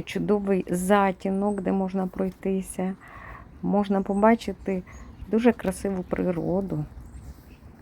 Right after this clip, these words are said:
можна погодувати білочок,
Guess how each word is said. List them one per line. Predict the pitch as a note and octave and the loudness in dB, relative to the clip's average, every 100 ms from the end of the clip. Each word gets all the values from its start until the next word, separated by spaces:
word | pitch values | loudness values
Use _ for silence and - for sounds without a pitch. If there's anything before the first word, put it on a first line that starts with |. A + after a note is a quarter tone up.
| - - - - - - - - - - | -20 -20 -20 -20 -20 -18 -16 -16 -14 0
можна | A#3 A3 G3+ | 2 2 0
погодувати | - F3+ F#3 F3+ F3+ F#3+ - E3+ | -2 -4 -4 -4 -4 -4 -4 -6
білочок, | D#3+ F#3+ B3 A#3 - - | -4 0 2 0 -2 -10